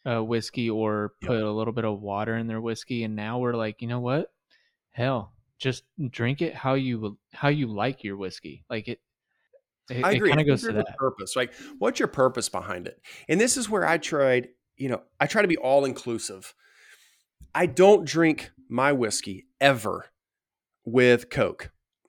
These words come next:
Speaker 2: I don't drink it with Mountain Dew. I don't drink it on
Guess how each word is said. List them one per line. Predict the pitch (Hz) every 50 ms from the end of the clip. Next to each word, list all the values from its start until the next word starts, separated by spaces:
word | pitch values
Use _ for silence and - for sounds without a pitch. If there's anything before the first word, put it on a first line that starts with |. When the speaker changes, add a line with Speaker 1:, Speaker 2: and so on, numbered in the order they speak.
| _ _
Speaker 2:
I | 143 156
don't | 147 123 117 165 170 185 185 185
drink | 135 147 160 156 139 160
it | 139
with | 135 120 104
Mountain | 120 117 117 117 110 110 101
Dew. | 90 104 95 92 95 -
I | - 143 156
don't | 135 107 - - 151 156 165 147 147
drink | 131 127 139 135 127 -
it | 139 131 127 - 117
on | 117 117 117 113 113 113 113